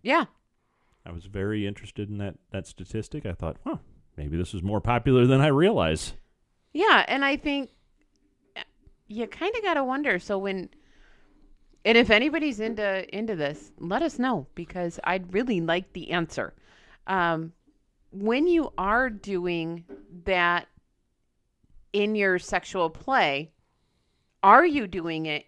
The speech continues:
Speaker 1: in a shower, or do you put tarps down, or, you know, how do you, how do you handle it logistically?
Speaker 2: Everything I read said, you know, small amounts, if you're doing it that way, you can get by with towels or the puppy pads or anything like that. If you're gonna do big amounts, then, yeah, get a tarp, get some rubber sheets.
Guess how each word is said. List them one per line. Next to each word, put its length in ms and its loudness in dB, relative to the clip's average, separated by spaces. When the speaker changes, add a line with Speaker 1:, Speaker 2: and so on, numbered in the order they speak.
Speaker 1:
in 160 -2
a 80 -2
shower, 600 0
or 280 2
do 100 -12
you 160 -6
put 400 -6
tarps 480 0
down, 440 2
or, 500 6
you 140 0
know, 220 6
how 320 2
do 80 -8
you, 520 -6
how 140 4
do 80 4
you 100 2
handle 340 -2
it 140 -4
logistically? 680 -2
Speaker 2:
Everything 320 8
I 100 8
read 320 8
said, 260 6
you 80 4
know, 140 6
small 400 4
amounts, 480 2
if 100 4
you're 120 4
doing 180 6
it 100 2
that 180 6
way, 120 6
you 160 6
can 160 -4
get 140 0
by 120 4
with 200 2
towels 600 4
or 160 4
the 120 -2
puppy 280 0
pads 800 2
or 480 4
anything 320 0
like 180 -2
that. 280 4
If 80 -4
you're 80 -2
gonna 200 2
do 140 4
big 220 4
amounts, 380 2
then, 120 0
yeah, 160 2
get 180 -2
a 60 -2
tarp, 480 0
get 240 -4
some 340 0
rubber 240 6
sheets. 760 2